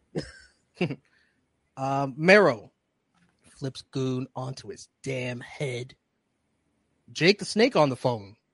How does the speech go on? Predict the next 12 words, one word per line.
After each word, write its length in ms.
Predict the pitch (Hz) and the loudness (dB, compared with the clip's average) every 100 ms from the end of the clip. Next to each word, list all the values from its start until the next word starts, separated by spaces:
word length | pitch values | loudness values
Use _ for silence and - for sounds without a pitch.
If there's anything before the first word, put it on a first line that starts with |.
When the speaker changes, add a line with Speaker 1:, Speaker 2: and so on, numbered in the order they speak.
| _ _ _ _ _ - | _ _ _ _ _ -18
Speaker 2:
to 80 | - | -2
King 220 | 180 190 | 0 0
Shock. 480 | - 226 254 - _ _ _ _ _ _ _ _ _ | 0 0 0 -8 _ _ _ _ _ _ _ _ _
Vince 300 | 120 143 165 - | -4 0 0 2
asks 280 | 160 170 | 2 2
him 100 | 190 170 | 0 2
about 180 | 139 | 2
his 100 | 123 | 0
bullshit 440 | 110 143 151 - 139 | -2 0 0 0 0
injury 300 | 143 147 165 | 0 0 0
that's 160 | 123 - | -2 -8
fake. 340 | - 143 | -8 -6